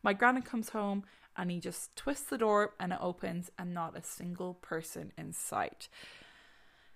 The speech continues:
So that story alone is really scary about that apartment. And then one more about that place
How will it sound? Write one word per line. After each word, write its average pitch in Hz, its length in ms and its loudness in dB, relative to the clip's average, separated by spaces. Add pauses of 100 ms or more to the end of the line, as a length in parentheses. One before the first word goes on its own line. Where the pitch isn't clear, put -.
(360)
So - 160 -8
that 262 400 10
story 214 320 10
alone 190 360 10
is 175 140 0
really 180 160 2
scary 175 420 4
about 175 260 4
that 170 120 2
apartment. 170 440 2
And 185 80 4
then 196 260 8
one 247 220 12
more 233 340 12
about 196 280 10
that 185 140 6
place - 480 0